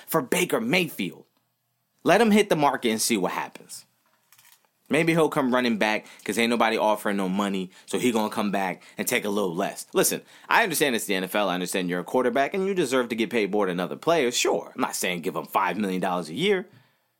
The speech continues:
Twenty? Twenty-five? Sure. Sure, that's solid. I'll give you twenty-five million dollars as a quarterback. I'll be damned if I pay you thirty-five. Now, get outta here. Get outta here. No.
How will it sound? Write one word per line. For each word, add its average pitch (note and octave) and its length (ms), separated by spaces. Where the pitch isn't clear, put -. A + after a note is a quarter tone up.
Twenty? G3 540
Twenty-five? A3+ 840
Sure. F#4 500
Sure, D#3+ 220
that's F3+ 160
solid. F2+ 540
I'll C#4+ 160
give A3 140
you B2 80
twenty-five G#2 420
million F2+ 220
dollars F2+ 240
as E2+ 100
a D#2 60
quarterback. - 580
I'll C3 160
be F#2 160
damned E3+ 400
if A#2 100
I G2 100
pay B2 160
you F2+ 140
thirty-five. A2 760
Now, - 140
get E4+ 140
outta F2 240
here. E2 220
Get A4+ 140
outta G4 200
here. F#2 260
No. F#3+ 380